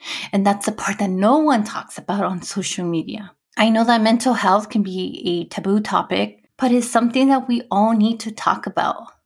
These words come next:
Yo sé que en nuestra cultura, there can be a lot of stigma and shame around mental health issues. Esas famosas frases, "¿Cómo que te sientes triste? Mija,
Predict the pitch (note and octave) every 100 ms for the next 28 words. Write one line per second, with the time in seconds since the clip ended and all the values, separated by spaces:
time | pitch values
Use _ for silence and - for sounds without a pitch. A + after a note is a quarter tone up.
0 | - A#3+ A#3 D4 C#4+ C#4 A#3+ G#3+ G#3+ G#3+
1 | A3 A3+ G#3 G3+ G#3 A#3+ B3+ - A3 G#3+
2 | G3+ G#3 G#3 A#3 A3 G#3+ G#3 A#3 A3+ -
3 | A3 A3 G3+ F#3+ G3 G3 - F#3+ G3 G3+
4 | F#3 F3+ F3 E3+ - D#3+ F3+ F3 F3+ -
5 | - - - - _ _ - A#3 C4+ C4
6 | A#3+ A3 G#3+ A#3+ - G3+ G#3 - G3 G3
7 | - _ - B3+ D4+ F#4 G#4+ E4 - A3+
8 | A3+ D4 - - G#3+ G#3 - F#3 F3 -
9 | _ - C4 C4+ G#3 -